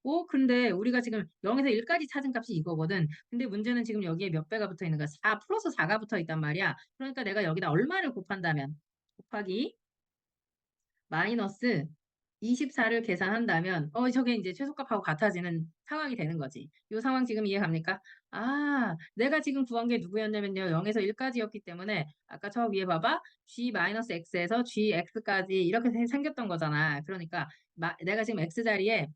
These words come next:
영에서 일까지 구한 거는 S, 아, S로, 에, 에, S로 나타낼 수가 없구나.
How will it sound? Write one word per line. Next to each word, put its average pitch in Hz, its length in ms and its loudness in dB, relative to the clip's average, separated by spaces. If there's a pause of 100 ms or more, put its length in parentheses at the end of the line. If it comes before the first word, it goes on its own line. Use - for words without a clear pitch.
(280)
영에서 220 300 -4
일까지 262 440 -2
구한 185 280 -2
거는 170 260 2
S, 190 680 2 (500)
아, 160 420 -6
S로, 165 340 -4 (120)
에, 151 100 2
에, 147 440 2
S로 208 280 4
나타낼 170 360 0
수가 185 180 -6
없구나. 135 320 -6